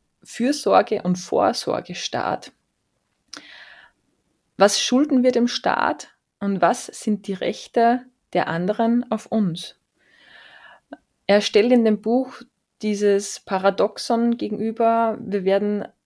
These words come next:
zum einen als egoistische Konsumenten erzogen von der Wirtschaft und sollen aber gleichzeitig solidarische Staatsbürger sein.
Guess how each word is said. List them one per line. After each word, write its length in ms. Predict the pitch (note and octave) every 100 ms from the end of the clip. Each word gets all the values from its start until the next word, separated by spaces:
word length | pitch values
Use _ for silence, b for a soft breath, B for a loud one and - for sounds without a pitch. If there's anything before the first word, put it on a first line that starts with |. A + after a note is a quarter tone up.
| _ -
zum 180 | G#3+
einen 500 | - F3+ G#3+ B3 A#3+
als 300 | A#3+ F3 F#3
egoistische 640 | F#3 F3+ G3 A#3 - G#3+ F3+
Konsumenten 760 | - F#3+ F#3 D#3+ G3 C#4+ -
erzogen 500 | D4+ B3 - C#4 D4 F4+
von 200 | _ -
der 140 | G3 F3+
Wirtschaft 640 | G3+ - - E4 - _ _ B B B B B B -
und 380 | A3+ C4 D4+
sollen 400 | D4 - G3 A#3
aber 400 | - F#3 G3+ G3
gleichzeitig 920 | G#3 D3+ - - - G3+ F#3+ - G3 -
solidarische 1040 | - G3 F#3+ F3+ - G#3+ G#3+ - G3+ G#3
Staatsbürger 840 | G#3+ - - - - - F3+ E3+ D#3+
sein. 540 | - - - - F3+